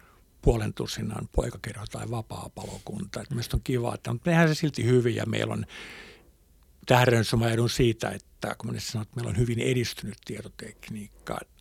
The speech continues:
täällä on kovempia poikia, mutta meillä on ihan riittävää. Ja niin kun,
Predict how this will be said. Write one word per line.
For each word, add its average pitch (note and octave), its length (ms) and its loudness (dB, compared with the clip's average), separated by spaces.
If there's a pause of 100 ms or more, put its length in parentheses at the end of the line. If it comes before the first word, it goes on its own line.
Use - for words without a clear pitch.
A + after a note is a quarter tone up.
(360)
täällä A#2 200 -2
on A#2+ 60 -2
kovempia A2+ 520 0
poikia, - 520 -8
mutta - 280 -8
meillä B2+ 160 -2
on C3+ 60 0
ihan C3+ 220 2
riittävää. G#2+ 600 -8 (480)
Ja G#2+ 380 2 (600)
niin A2 380 -2
kun, - 200 -6